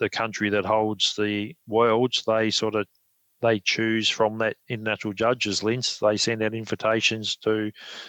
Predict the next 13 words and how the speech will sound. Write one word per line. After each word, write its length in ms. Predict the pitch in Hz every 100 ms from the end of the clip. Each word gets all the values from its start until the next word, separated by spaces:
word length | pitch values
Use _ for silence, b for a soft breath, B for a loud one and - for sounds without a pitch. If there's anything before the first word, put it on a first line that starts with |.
| B
those 240 | 117 117 107
they 360 | 110 110 110 - B B
wanna 180 | 117 117
come 180 | 120 117
and 100 | 107
judge 260 | 135 127
at 80 | 117
the 80 | 113
World 200 | 120 117
Champs 460 | 143 175 - - -
in 100 | 113
their 120 | 110
country. 360 | - 156 -